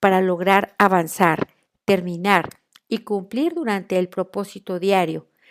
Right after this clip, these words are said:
Borramos también la sensación de dificultad para orinar. Eliminamos bacterias, E. coli y otras que estén en las vías urinarias. Disminuimos su reproducción y las fortalecemos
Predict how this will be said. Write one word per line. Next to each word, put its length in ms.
Borramos 520
también 560
la 200
sensación 560
de 120
dificultad 840
para 240
orinar. 460
Eliminamos 680
bacterias, 720
E. 200
coli 520
y 220
otras 500
que 80
estén 460
en 120
las 180
vías 320
urinarias. 760
Disminuimos 840
su 100
reproducción 880
y 120
las 180
fortalecemos 960